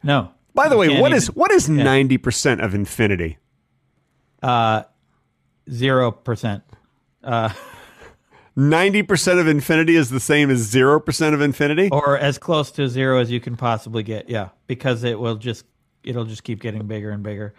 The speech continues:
Speaker 1: and the percentage will keep getting smaller and smaller.
Speaker 2: Man, you're like a scientist. I feel like
Speaker 1: Yeah,
Speaker 2: this is like a,
Speaker 1: yeah.
Speaker 2: sometimes I feel like this is a science podcast, and you're teaching us
Speaker 1: Well,
Speaker 2: all scientific facts.
Speaker 1: not just because it's, just because it's something you don't understand doesn't <laughs> make it
Speaker 2: It makes it
Speaker 1: science.
Speaker 2: science.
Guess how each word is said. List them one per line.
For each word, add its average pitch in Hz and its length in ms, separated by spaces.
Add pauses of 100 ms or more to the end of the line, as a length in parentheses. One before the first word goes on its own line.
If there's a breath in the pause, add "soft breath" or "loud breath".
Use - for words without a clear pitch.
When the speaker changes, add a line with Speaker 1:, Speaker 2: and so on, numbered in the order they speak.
(120)
Speaker 1:
and 123 100
the 110 40
percentage 110 380
will 107 60
keep 110 220
getting 101 180
smaller 101 320
and 98 80
smaller. - 200
Speaker 2:
Man, 135 180
you're 196 140
like 240 180
a 95 60
scientist. 107 840 (160 loud breath)
I 165 80
feel 381 220
like 269 140
Speaker 1:
Yeah, 139 60
Speaker 2:
this - 120
is 175 140
like 240 160
a, - 60
Speaker 1:
yeah. 113 160
Speaker 2:
sometimes 294 400
I 170 60
feel 240 200
like 147 120
this 139 160
is 107 120
a 92 80
science 120 600
podcast, 92 720 (280 loud breath)
and 127 160
you're 123 100
teaching 214 440
us 320 200
Speaker 1:
Well, 139 140
Speaker 2:
all 120 80
scientific 135 960
facts. 107 380
Speaker 1:
not 214 340
just 175 280
because 240 400
it's, - 280
just 190 280
because 220 300
it's 196 140
something 196 300
you 185 60
don't 170 180
understand 160 360
doesn't - 300
<laughs> - 0
make 147 340
it - 200
Speaker 2:
It 147 80
makes 117 260
it 165 100
Speaker 1:
science. 175 500
Speaker 2:
science. - 140